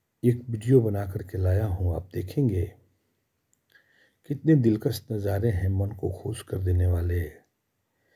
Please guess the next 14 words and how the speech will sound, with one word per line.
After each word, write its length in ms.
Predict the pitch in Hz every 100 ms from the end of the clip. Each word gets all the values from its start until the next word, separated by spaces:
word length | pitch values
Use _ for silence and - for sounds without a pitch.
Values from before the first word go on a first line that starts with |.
| _ _ -
ये 60 | 110
पंछियों 520 | - 107 92 - 104
के 140 | 92 90
रंग, 340 | 95 104 95
इनकी 320 | 92 90 -
डांस, 720 | 92 101 101 98 92 - - -
इनकी 280 | 139 - 98
नाच, 460 | 98 98 95 95 - - _ _ _ _ _ _ _ _ -
इनकी 280 | 107 110 107
अदाएं, 600 | 98 107 107 107 98 - - _ _ _ _ _ _ _ _ _ _ _ _ _ _ _ -
वाई-, 260 | 127 147 139
वाकई 520 | - 104 110 - 151
प्रकृति 540 | 156 - - 107 - 135
में 340 | 101 85 -